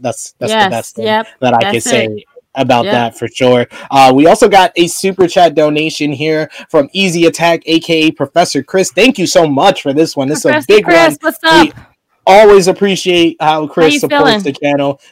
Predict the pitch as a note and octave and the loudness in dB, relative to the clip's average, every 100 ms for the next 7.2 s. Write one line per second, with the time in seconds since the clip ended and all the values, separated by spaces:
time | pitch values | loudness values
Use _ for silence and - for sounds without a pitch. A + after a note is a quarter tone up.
0 | _ - G#3 F#3 F3+ E3+ D3+ D3+ D3 C#3+ | _ 0 4 4 4 0 0 -2 -2 -4
1 | - - D3+ C#3+ E3 D#3 D3+ E3 D#3 D3+ | -8 -6 -4 -4 -4 -4 -4 -4 -2 0
2 | F3 G3 F3 E3+ D3 - - D3 D3 D3+ | 0 0 -4 -4 -4 -8 -8 0 2 2
3 | C#3+ D3 C#3+ C#3+ F#3+ F#3+ - D3+ F3 - | 0 -4 -4 0 0 0 -6 -6 -6 -6
4 | F3 D#3+ - E3 D#3+ - D3+ D3 - C3+ | -6 -6 -2 0 -2 -4 -4 -4 -4 -4
5 | C#3 C3+ C#3 C#3 - D3 C#3 - D3 C#3 | -2 0 -2 -4 -8 -6 -4 0 0 0
6 | C3 C3 C#3 C3 C#3 C#3 G3 C#3+ C3 C3 | -2 -2 0 0 2 2 2 2 2 0
7 | C3+ | -2